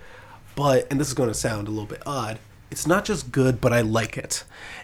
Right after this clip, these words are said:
And for me to, it has to be a little bit of like, "Oh, this is good, this is technically sound, it tells a story effectively." It has to go beyond that for me to like it. This has to be something where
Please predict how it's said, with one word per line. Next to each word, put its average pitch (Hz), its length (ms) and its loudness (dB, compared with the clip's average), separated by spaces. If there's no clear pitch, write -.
And 170 120 -2
for 165 140 4
me 185 320 2
to, 147 360 2
it 165 120 -2
has 202 260 0
to 147 200 6
be 123 180 2
a 117 60 2
little 131 180 4
bit 120 160 4
of 110 160 2
like, 107 240 -2
"Oh, 123 240 4
this 117 180 -2
is 117 100 -2
good, 107 200 -2
this 107 180 -4
is 113 140 -6
technically 120 520 -4
sound, 107 440 -2
it 117 80 -2
tells 120 340 0
a - 80 -2
story 117 300 -4
effectively." 110 500 -4
It 143 100 -6
has 185 180 -6
to - 60 -4
go 175 120 0
beyond 123 460 2
that 104 200 -6
for - 100 -6
me 110 140 -4
to 117 140 -12
like 107 260 -10
it. - 120 -12
This 147 140 -2
has 151 200 0
to - 100 -8
be 120 100 -2
something 117 320 -2
where 110 320 -2